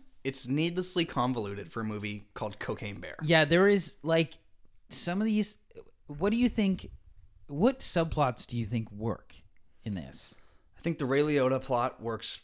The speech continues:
Speaker 1: very well. It should just be the main plot of the movie.
Speaker 2: Yeah.
Speaker 1: Um, I also think that Kerry Russell and Brooklyn Prince and, um, Christian Convery is the, the
Speaker 2: Mm.
Speaker 1: young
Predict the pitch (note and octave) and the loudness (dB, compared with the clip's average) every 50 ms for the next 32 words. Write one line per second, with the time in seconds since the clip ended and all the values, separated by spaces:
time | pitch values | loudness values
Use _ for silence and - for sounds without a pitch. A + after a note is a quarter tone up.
0 | _ - - A#2+ B2 C3 A2+ G#2 G#2 G#2 G#2 G#2+ G#2 - - - B2+ A2 G#2+ G#2+ | _ -2 2 4 4 4 4 2 0 -2 -4 -6 -6 -6 0 0 0 0 0 -6
1 | - - A2 G#2+ G#2+ G#2+ G#2+ G#2+ G2 - G#2 G2+ G2+ G2 F2+ F#2 G2 F#2 F2 - | -6 -4 -4 -4 -4 -4 -4 -4 -4 -4 -4 -4 -6 -8 -12 -12 -12 -12 -12 -12
2 | F2+ G2+ A#2 A#2 A2+ F#2 E2+ E2+ E2 - - A2+ A2+ G#2+ G#2 G2+ G2+ G2+ G2+ G2+ | -12 -8 -4 -4 -2 -2 -4 -6 -12 -10 -6 -4 -4 -4 -4 -6 -8 -10 -12 -14
3 | - - _ _ _ _ _ _ _ _ _ _ - B2 B2+ C3 C#3 C#3 - C3+ | -16 -20 _ _ _ _ _ _ _ _ _ _ -8 -4 0 0 0 0 0 -2
4 | C3 C3 B2+ C3 C3 - B2+ A2+ A2 G#2+ G#2 G2 F#2 - A2+ G#2+ G2+ G2 - G2+ | -4 -4 -4 -4 -6 -2 -2 0 0 0 -2 -4 -4 -4 -4 -4 -4 -6 -8 -10
5 | G#2 G#2 G#2+ G2+ G2+ - G2+ G2 - - F#2+ G2 G2 - - - G#2 G#2+ G#2 G2+ | -10 -10 -8 -8 -8 -8 -10 -10 -8 -10 -10 -10 -8 -10 -10 -10 -10 -14 -12 -12
6 | G2+ G2 G#2 G2 G2+ F#2+ G#2+ - - - D#3+ D3+ - D3+ C#3 B2 - A#2 A#2 A2 | -10 -10 -8 -8 -8 -10 -12 -12 -6 -4 -4 -4 -2 -4 -4 -2 -2 -2 -4 -4
7 | G#2 G2 F2+ E2+ F2 - - G2 G2 G2 - - - C3+ C3+ A#2 G2+ F#2+ G#2 G#2 | -4 -8 -10 -10 -12 -10 -10 -10 -10 -12 -14 -8 -4 -2 0 0 0 -2 -4 -8